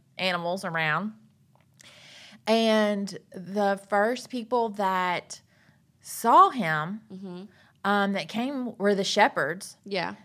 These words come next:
Speaker 1: The shepherds basically back then were the low people on the totem pole as far as jobs, like,
Speaker 2: Yeah.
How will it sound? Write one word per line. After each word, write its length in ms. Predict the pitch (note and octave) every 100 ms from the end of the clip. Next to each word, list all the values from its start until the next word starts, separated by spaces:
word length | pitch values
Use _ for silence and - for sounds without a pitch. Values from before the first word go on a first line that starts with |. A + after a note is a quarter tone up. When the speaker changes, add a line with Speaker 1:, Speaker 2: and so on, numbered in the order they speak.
| _
Speaker 1:
The 180 | - G#3+
shepherds 460 | G#3+ A#3 B3 F#4+ -
basically 720 | G#3+ G#3+ A3+ G#3+ G3+ F#3+ F#3+
back 320 | F#3 F#3 F#3
then 420 | F#3+ F3+ F3+ F3 F3
were 540 | F3 F3 E3+ E3 - E3+
the 760 | F3+ F3 F3 E3+ E3 E3 D3+ -
low 440 | G3 G3+ A3 A#3
people 400 | A#3 A3+ A#3 A3
on 160 | G3 F#3+
the 120 | F3+
totem 320 | G#3+ A3 G#3+
pole 160 | F#3+ F3
as 80 |
far 220 | F3 F3+ D#3
as 120 | D#3
jobs, 760 | - D#3 G3+ C3 D3+ F#3 - -
like, 360 | F3 E3 E3
Speaker 2:
Yeah. 160 | D#3+